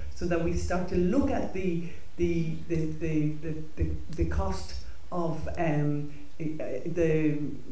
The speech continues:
carbon footprint of getting food onto tables and that, but the subsidies.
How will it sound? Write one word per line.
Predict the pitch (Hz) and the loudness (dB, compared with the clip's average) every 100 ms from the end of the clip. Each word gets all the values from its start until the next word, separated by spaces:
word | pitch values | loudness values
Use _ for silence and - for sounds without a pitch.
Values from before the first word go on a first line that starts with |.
| - - | -4 -4
carbon | - 175 170 160 | 0 2 2 2
footprint | 196 190 185 151 - - | 2 4 6 4 2 0
of | 156 156 | -2 0
getting | 151 151 156 | 2 2 2
food | 165 165 | 2 2
onto | 147 156 156 | 2 0 0
tables | - 165 160 143 | 0 0 0 -2
and | 143 | -2
that, | 143 135 - - | -2 -2 -2 -2
but | 170 185 | 0 0
the | 180 | 2
subsidies. | 185 220 220 208 151 131 - | 2 2 2 2 2 0 -2